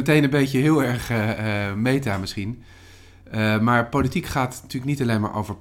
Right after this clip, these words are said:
plannen en ook niet alleen over verkiezingen, maar het gaat ook over wat voor verhaal je,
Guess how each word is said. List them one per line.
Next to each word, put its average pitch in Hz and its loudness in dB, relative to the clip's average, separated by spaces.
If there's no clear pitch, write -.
plannen 120 2
en 110 -4
ook 139 -8
niet 117 -10
alleen 104 -2
over 95 -6
verkiezingen, 95 -6
maar 95 -4
het 92 -8
gaat 104 -8
ook 104 -8
over 90 -6
wat 95 -6
voor 95 -8
verhaal 101 0
je, 90 -2